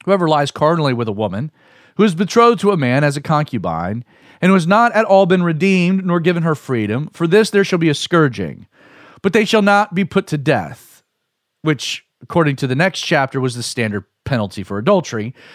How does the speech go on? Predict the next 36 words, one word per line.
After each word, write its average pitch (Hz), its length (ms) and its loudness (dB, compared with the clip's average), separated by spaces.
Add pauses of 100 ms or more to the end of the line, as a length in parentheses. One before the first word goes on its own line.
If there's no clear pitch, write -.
(160)
mainly 294 320 2
because 170 400 0
the 151 80 -10
text 147 300 -2
says 135 160 -2
she - 100 -4
was 127 160 -2
not 107 180 -4
free. 123 440 -2 (500)
"And 180 160 0
he, 254 220 2
this 190 260 0
guilty 156 380 0
party, 113 400 -2
shall 165 180 0
bring 175 220 0
his 175 160 -2
trespass 220 520 2
offering 170 360 2
to 147 100 -10
the 131 80 -2
Lord 107 300 -2
at 151 160 -4 (360)
the 151 80 0
door 170 220 4
of 190 80 2
the 180 60 -2
tabernacle 151 580 0
of 98 160 -8
meeting, 98 220 -6
a 151 40 -6
ram 143 280 -2
of 156 140 -10
the 170 80 -4
trespass 107 580 -4
offering. 76 480 -12